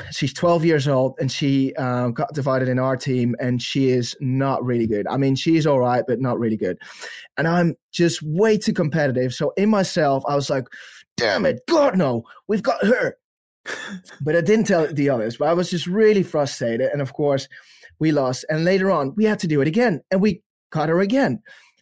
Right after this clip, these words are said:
But then I started laughing to myself. I said, "Tom, you're fourteen years older or sixteen years older than this girl. Come on, this is pathetic." And I started even la-, uh, laughing louder because everybody's there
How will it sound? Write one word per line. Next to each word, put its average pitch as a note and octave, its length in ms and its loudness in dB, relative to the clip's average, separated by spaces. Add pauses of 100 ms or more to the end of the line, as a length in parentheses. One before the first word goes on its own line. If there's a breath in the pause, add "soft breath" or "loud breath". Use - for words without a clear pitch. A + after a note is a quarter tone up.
(160)
But E3 100 2
then F3+ 380 2 (440)
I E3+ 80 2
started F3+ 300 0
laughing D3+ 400 0
to C#3 100 -4
myself. B2+ 440 -4
I C#3 60 -4
said, C3 280 -4
"Tom, B2+ 380 -2 (180)
you're D3+ 140 -2
fourteen F3 680 -2
years C#3+ 260 0
older C3 460 0 (360 loud breath)
or D3 160 0
sixteen F3 480 0
years D3 220 -2
older B2+ 180 0
than B2+ 160 -2
this C3+ 180 -2
girl. B2 280 -2 (280 loud breath)
Come D3 240 -2
on, B2 200 -2
this D3+ 180 -2
is C#3+ 100 -6
pathetic." C3 520 -4 (240 loud breath)
And C#3+ 100 0
I E3+ 60 2
started F3 300 0
even D#3+ 200 0
la-, D3+ 200 2 (200)
uh, C3+ 320 0
laughing D3 320 -2
louder C#3+ 180 2
because D3 300 -4
everybody's A#3 640 2
there D#3 240 2